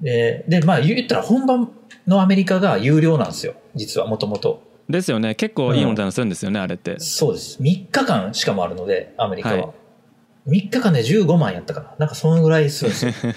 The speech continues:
Speaker 2: <laughs> すごいですよね。
Speaker 1: いや、それでもめちゃくちゃ人がいっぱいなんです。今年僕行ったんですけど、
Speaker 2: うん。
Speaker 1: めちゃめちゃ人気で、セッション取れないぐらいのイベントなんだけど、
Speaker 2: はい。
Speaker 1: で、まあ、日本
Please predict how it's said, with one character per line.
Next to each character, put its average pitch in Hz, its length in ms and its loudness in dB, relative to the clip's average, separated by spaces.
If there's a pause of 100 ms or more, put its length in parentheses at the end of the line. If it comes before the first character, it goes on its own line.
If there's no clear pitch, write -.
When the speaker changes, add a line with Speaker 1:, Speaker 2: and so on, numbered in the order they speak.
(200)
Speaker 2:
<laughs> 147 300 -2
す - 140 -2
ご 151 120 2
い 139 40 2
で 107 80 0
す - 100 -6
よ 98 80 0
ね。 98 360 -4
Speaker 1:
い 156 40 2
や、 151 80 4 (140)
そ - 180 2
れ 233 80 8
で 254 80 6
も 196 100 6
め 147 120 4
ち 165 60 2
ゃ 160 40 2
く 147 80 0
ち 160 60 2
ゃ - 20 4
人 151 160 2
が 147 60 6
い 135 80 2
っ - 20 -12
ぱ 131 100 0
い 104 40 2
な 95 40 -2
ん - 40 -12
で - 40 -14
す。 - 80 -14
今 156 140 -2
年 156 120 2
僕 156 180 4
行 151 80 0
っ 147 40 -12
た 107 80 -2
ん 87 40 -4
で - 60 -12
す - 60 -14
け - 80 -4
ど、 87 200 -4 (260)
Speaker 2:
う 107 40 -4
ん。 101 420 -4
Speaker 1:
め 147 180 4
ち 175 120 2
ゃ 202 40 6
め 196 80 6
ち 190 100 2
ゃ 185 60 4
人 170 240 6
気 156 100 0
で、 143 360 2 (340)
セ - 200 -4
ッ - 20 2
シ - 160 -2
ョ 120 60 0
ン 110 40 -4
取 151 180 2
れ 147 40 2
な 127 80 2
い 104 80 -2
ぐ 104 80 0
ら 98 100 2
い 101 80 0
の 151 160 2
イ 113 80 0
ベ 110 140 0
ン 104 100 -4
ト 110 80 -2
な 98 100 0
ん 90 40 -4
だ 95 100 -2
け 123 80 -2
ど、 156 300 2 (340)
Speaker 2:
は 104 180 -4
い。 95 140 -8
Speaker 1:
で、 165 120 2
ま 160 160 4
あ、 117 60 0
日 151 140 4
本 196 240 4